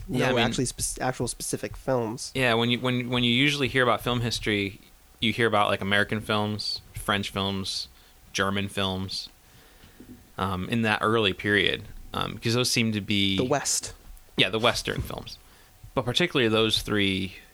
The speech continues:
Speaker 1: countries. It seems to be that those were the more influential ones overall. And the thing about J-,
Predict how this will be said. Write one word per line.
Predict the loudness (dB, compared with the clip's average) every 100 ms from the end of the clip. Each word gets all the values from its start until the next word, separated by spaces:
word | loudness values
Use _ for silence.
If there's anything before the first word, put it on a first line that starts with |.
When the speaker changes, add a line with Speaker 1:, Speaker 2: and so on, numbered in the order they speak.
| -16
Speaker 1:
countries. | -6 -4 -2 -6 -6 -12 -16 -20 -20 -20 -8
It | 2
seems | 4 4
to | 4
be | 4
that | 4 4
those | 2 4
were | 2
the | 2
more | 0 2 2 2 2 2 0 -2 -2
influential | -4 0 0 2 2 2 4
ones | 2 0 -4 -6 -10 -2
overall. | 0 2 4 4 4 -2 -10 -20 -20 -18 -18 -20 -20 -20 -20 _ _ _ _ -20 -20 -6
And | -2
the | 0
thing | 2 2
about | 2 0 -2 -12 -2
J-, | -2